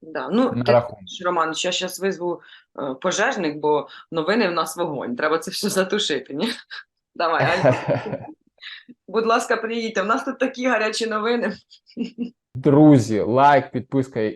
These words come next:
Speaker 2: і дзвіночок, тому що новини дійсно файні. Тут ви отримуєте інсайди, які ми з Ольгою Сергіївною отримували за наші роки торгівлі на самому крипторинку. Всім пока, всім гарної неділі і зустрінемося в наступному випуску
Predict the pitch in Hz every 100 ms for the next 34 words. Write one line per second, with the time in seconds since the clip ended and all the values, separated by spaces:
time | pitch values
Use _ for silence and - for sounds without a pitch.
0 | - 120 117 110 110 120 131 170 180 143
1 | - 120 120 - 123 123 120 107 104 120
2 | 110 98 98 - 151 170 160 143 135 _
3 | _ - 143 - 120 120 117 123 117 113
4 | 90 110 107 98 - _ _ - 139 131
5 | - 156 156 143 131 120 - _ 107 120
6 | 127 - 139 135 127 117 _ - 120 123
7 | 123 - 123 120 113 104 120 135 123 110
8 | 104 117 107 104 101 107 113 110 - 107
9 | 107 107 104 92 _ _ _ 117 127 120
10 | 107 104 101 - 101 95 92 104 110 113
11 | 165 180 156 - - - _ - - 139
12 | 131 131 113 - 131 147 127 120 120 117
13 | 117 117 117 117 165 151 117 120 - 139
14 | 135 - 104 101 - 131 120 110 98 120
15 | 131 123 - 110